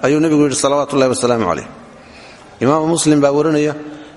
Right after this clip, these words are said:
Qaala Cimraan, wuxuu yidhi, "Fa ka'annii, waaba anigoo anduru ilayha, hashii fiirinaya, al'aana, hadda." Qisadu siday u dhacday, hadda waxaad mooddaa inayba ii muuqato.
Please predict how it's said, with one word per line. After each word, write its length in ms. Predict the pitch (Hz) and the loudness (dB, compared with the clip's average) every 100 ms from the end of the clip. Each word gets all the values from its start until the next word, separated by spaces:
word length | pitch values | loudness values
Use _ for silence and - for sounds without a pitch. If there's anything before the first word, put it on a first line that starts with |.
| - - | -20 -2
Qaala 300 | 139 180 175 | 0 2 0
Cimraan, 420 | 151 160 160 180 170 | 0 0 0 0 0
wuxuu 240 | - 160 | 0 0
yidhi, 100 | 156 | 0
"Fa 160 | 143 143 | 0 -2
ka'annii, 460 | - 156 180 170 | 0 0 0 2
waaba 320 | 160 151 143 147 | 2 2 2 2
anigoo 320 | 170 160 151 | 2 2 0
anduru 400 | 170 160 147 147 | 0 0 2 2
ilayha, 380 | 151 165 147 147 | 2 0 0 0
hashii 340 | 160 156 151 | 0 0 -2
fiirinaya, 600 | - 143 165 175 151 135 | 0 0 2 2 0 0
al'aana, 380 | 143 127 156 143 | -2 -2 -2 -2
hadda." 280 | 127 120 90 - - - - - - - - - | -2 -4 -8 -16 -20 -20 -20 -20 -20 -20 -14 -8
Qisadu 360 | 120 170 156 | -2 0 0
siday 260 | 143 165 160 | -2 -2 -2
u 160 | 175 185 | -2 -4
dhacday, 440 | 139 113 107 80 - - - - - | -2 -2 -4 -6 -12 -20 -20 -20 -20
hadda 340 | - 170 170 185 | -6 -4 2 2
waxaad 320 | 170 175 160 | 2 -2 0
mooddaa 420 | 165 160 143 151 | 0 2 0 0
inayba 400 | 175 170 160 147 147 | 0 0 0 0 0
ii 200 | 196 220 | 2 2
muuqato. 560 | 202 185 143 - 87 | 2 0 -2 -4 -8